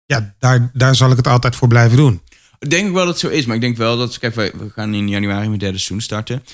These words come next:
Speaker 2: Voor mij heb ik wel zoiets van, ja, ik heb gezien hoe snel het kan groeien in tien weken. Ehm, de, hier zit wel potentie in om verder te groeien als ik kijk naar hoeveel mensen Wie is de Mol kijken.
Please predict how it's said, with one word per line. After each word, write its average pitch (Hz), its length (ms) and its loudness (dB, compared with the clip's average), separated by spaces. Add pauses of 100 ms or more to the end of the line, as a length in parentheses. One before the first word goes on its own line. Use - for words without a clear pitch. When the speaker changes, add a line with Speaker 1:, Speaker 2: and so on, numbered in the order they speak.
Speaker 2:
Voor - 140 -8
mij 104 120 -2
heb 101 80 -2
ik 101 80 -8
wel 101 160 -2
zoiets 107 240 -4
van, 107 300 -6 (800)
ja, 98 320 -6 (260)
ik - 240 -10
heb 127 160 -2
gezien 139 420 0
hoe 127 140 0
snel 120 160 0
het 123 80 -2
kan 107 160 -6
groeien 131 380 0
in 123 300 -2 (260)
tien 127 220 2
weken. 131 520 -2 (500)
Ehm, 107 520 -2 (560)
de, 120 240 0
hier 123 200 2
zit 123 240 0
wel 123 160 0
potentie 139 460 -4
in 120 80 -6
om 131 180 -4
verder 131 280 -4
te 127 60 -6
groeien 131 280 -4
als 127 100 -6
ik 123 60 -10
kijk 127 120 -4
naar 127 80 -4
hoeveel 120 160 -6
mensen 123 180 -4
Wie 123 80 -4
is 120 60 -6
de 120 60 -4
Mol 127 180 -6
kijken. - 380 -12